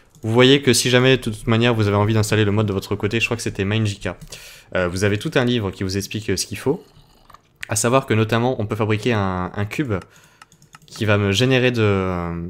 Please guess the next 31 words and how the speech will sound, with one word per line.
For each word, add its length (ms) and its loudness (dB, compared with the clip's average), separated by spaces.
de 100 0
la 100 2
poudre 300 2
magique. 540 -2
Donc, 160 -6
ce 100 -6
sera 160 -4
un 80 0
des... 260 -2
Voilà, 220 -4
c'est 120 -6
ce 120 -4
cube-là. 340 -6
Ça 100 -2
va 60 6
être 120 -2
une 60 0
des 80 4
premières 240 0
choses 160 0
qu'on 100 -2
va 80 4
faire, 200 0
parce 180 -2
qu'avoir 260 0
de 60 0
la 60 0
poudre 220 -4
magique, 340 -2
quand 100 -2
même, 200 -4